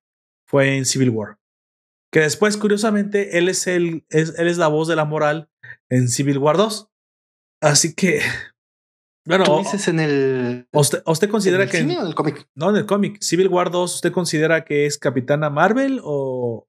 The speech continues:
Speaker 1: o Tony Stark el que tiene la razón? En la
Speaker 2: ¿Tú
Speaker 1: primera
Speaker 2: parece que hay en Civil War?
Speaker 1: en la primera yo estoy del lado de Capi. Me inte-, me imp-, o sea, me parece que Cap tiene la razón en la primera. Soy Team Cap. Pero en el, en el cómic, obvio, hablando del cómic, ¿eh?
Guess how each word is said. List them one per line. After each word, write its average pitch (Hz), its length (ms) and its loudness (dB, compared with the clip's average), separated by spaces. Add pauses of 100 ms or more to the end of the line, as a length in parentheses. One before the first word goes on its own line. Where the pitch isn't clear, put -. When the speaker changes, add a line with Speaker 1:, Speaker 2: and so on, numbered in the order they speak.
Speaker 1:
o 127 460 0
Tony 151 180 2
Stark 147 400 0
el 131 160 0
que 123 80 -6
tiene 135 160 -2
la 127 80 6
razón? - 440 -4 (680)
En 156 200 2
la 160 60 4
Speaker 2:
¿Tú 151 60 -4
Speaker 1:
primera 226 300 2
Speaker 2:
parece 220 120 -4
que 185 80 -4
hay 185 60 -2
en 185 100 -6
Civil 190 200 -2
War? 185 280 0 (600)
Speaker 1:
en 151 60 0
la 151 80 4
primera 180 240 2
yo 262 60 4
estoy 226 180 0
del 208 80 2
lado 185 140 2
de 151 120 0
Capi. 123 480 -8
Me 139 100 0
inte-, 131 340 0
me 131 120 -2
imp-, 123 160 -4
o 131 160 2
sea, 135 160 0
me 120 380 -2
parece 135 340 0
que 127 200 -2
Cap 131 220 0
tiene 135 180 -4
la 127 100 2
razón 123 320 -4
en 120 60 0
la 120 100 -2
primera. 123 260 -2
Soy 131 160 0
Team 123 200 -2
Cap. 117 300 0 (720)
Pero 135 440 0
en 131 80 -4
el, 123 240 -2
en 131 180 -2
el 123 180 0
cómic, 202 420 0
obvio, 127 220 -2
hablando 151 260 2
del 143 100 0
cómic, 110 300 -6
¿eh? 190 260 -4